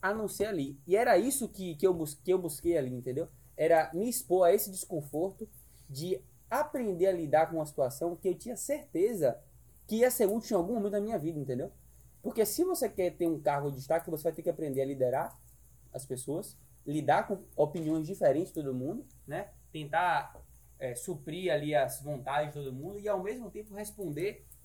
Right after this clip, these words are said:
a uma hierarquia, né? Fazer o meio termo. E isso é uma habilidade que, tipo,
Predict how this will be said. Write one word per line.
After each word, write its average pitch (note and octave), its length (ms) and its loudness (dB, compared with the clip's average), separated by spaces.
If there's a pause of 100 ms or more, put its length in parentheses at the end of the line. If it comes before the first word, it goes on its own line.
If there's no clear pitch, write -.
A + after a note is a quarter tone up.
(100)
a F3 100 -2
uma F#3+ 120 -2
hierarquia, G3+ 640 2 (340)
né? E3 240 -4 (320)
Fazer E3+ 380 4
o G3+ 60 6
meio G#3 200 6
termo. C#3 460 -4
E G#3 240 -6
isso D4 160 -2
é A#3 40 2
uma G#3 60 2
habilidade D#3 500 2
que, F#3 100 -10
tipo, C3+ 300 -2